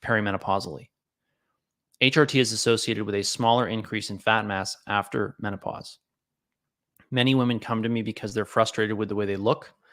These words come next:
and the way that they feel about their bodies after menopause, and they want to go back to feeling and looking the way that they did before menopause.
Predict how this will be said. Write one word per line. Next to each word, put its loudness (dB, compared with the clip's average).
and -4
the -2
way -2
that -6
they -6
feel 2
about 2
their 0
bodies 0
after 0
menopause, -2
and -6
they -2
want 2
to 0
go 2
back 0
to -14
feeling -4
and -4
looking -4
the -4
way -2
that -6
they -4
did -10
before 2
menopause. -4